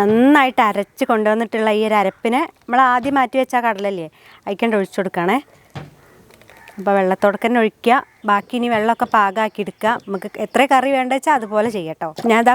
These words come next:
കുറച്ചും കൂടിയൊക്കെ വെള്ളം ഒഴിക്കുന്നുണ്ട് ട്ടോ. പിന്നെ ഈ രീതിയിൽ കടലക്കറി വെക്കുമ്പോഴേ നല്ല കട്ടിയിലുണ്ടാവും. അപ്പോൾ നമുക്ക് എത്ര വെള്ളം വേണമെങ്കിലും കൂട്ടാം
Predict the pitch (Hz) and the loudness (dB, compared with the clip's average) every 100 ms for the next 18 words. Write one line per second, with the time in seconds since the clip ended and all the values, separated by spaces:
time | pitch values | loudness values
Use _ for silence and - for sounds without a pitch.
0 | 262 226 240 220 196 240 208 226 208 208 | 2 -2 -4 -4 0 0 0 -2 -2 -4
1 | 190 185 170 165 _ - - - 226 233 | -4 -4 -4 -8 _ -20 -10 -2 0 4
2 | 277 277 247 262 285 269 233 233 240 262 | 4 4 4 2 2 2 0 0 0 0
3 | - 220 220 214 151 _ _ - 214 220 | -2 -4 -2 -2 -4 _ _ -2 2 4
4 | 247 247 220 - 233 233 247 180 165 165 | 4 2 -2 -2 0 0 0 -2 -2 -4
5 | 208 262 - 240 269 285 285 311 294 302 | -2 -4 -4 -2 0 0 2 2 2 2
6 | 285 285 285 285 269 - 165 | 0 -2 -4 -2 -4 -4 -6